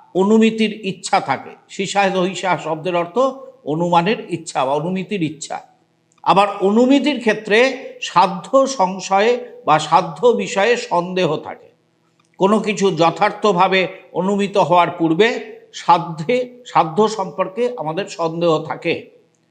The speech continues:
প্রাচীন মতে সাধ্য সংশয়ই হলো পক্ষতা। যদি পক্ষ, পক্ষে সাধ্য সিদ্ধ হয়,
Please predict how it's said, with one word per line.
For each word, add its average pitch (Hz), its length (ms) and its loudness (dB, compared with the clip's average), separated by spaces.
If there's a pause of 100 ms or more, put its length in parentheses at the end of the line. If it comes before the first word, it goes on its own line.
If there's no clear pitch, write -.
(240)
প্রাচীন 185 400 2
মতে 202 560 0 (140)
সাধ্য 185 580 2
সংশয়ই 208 640 0
হলো 185 220 2
পক্ষতা। - 560 -8 (1080)
যদি 208 220 4
পক্ষ, 240 440 4 (440)
পক্ষে 214 420 2
সাধ্য 196 480 2
সিদ্ধ 214 320 -4
হয়, 190 280 4